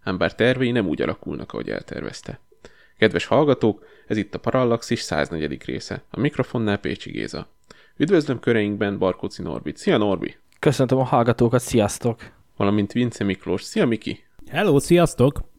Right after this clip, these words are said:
Speaker 1: Akkor elsőként én kérdezném Miklóst, hogy ha lehetőséged lenne kiköltözni egy, ö, föld mesterséges holdjára, ahol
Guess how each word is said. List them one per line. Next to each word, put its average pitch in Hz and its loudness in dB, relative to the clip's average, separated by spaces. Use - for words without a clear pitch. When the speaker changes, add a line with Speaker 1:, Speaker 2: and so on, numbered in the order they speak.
Speaker 1:
Akkor - 0
elsőként 113 0
én 110 -2
kérdezném 104 0
Miklóst, 101 -6
hogy 101 -8
ha 104 -4
lehetőséged 110 2
lenne 107 0
kiköltözni 104 -2
egy, 98 -4
ö, 101 4
föld 110 2
mesterséges 101 -2
holdjára, 107 -2
ahol 104 0